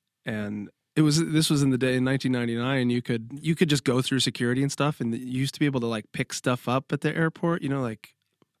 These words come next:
packages or something. I, I, I don't remember. That's what I told Lisa anyway. I think it must be tr-,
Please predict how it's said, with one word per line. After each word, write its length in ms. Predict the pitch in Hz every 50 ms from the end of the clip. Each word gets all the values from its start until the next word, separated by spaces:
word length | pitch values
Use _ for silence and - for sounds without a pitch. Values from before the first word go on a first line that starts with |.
| _ _ _ _ _ _ _
packages 560 | - - 117 113 - - 147 156 156 160 170 175
or 60 | 165
something. 260 | - 180 180 - -
I, 420 | - 151 147 143 139 - - 165
I, 40 | 170 - -
I 80 | 151
don't 100 | 151 180
remember. 200 | 185 170 165 165
That's 160 | 160 175 - -
what 80 | 165
I 80 | 143 135
told 220 | - 156 151 143
Lisa 240 | 143 156 160 - 131
anyway. 320 | 120 120 117 113 113 117
I 40 | 123
think 180 | 120 - 131 123
it 80 | 131
must 220 | 120 131 131 - -
be 80 | 127
tr-, 140 | 117 - -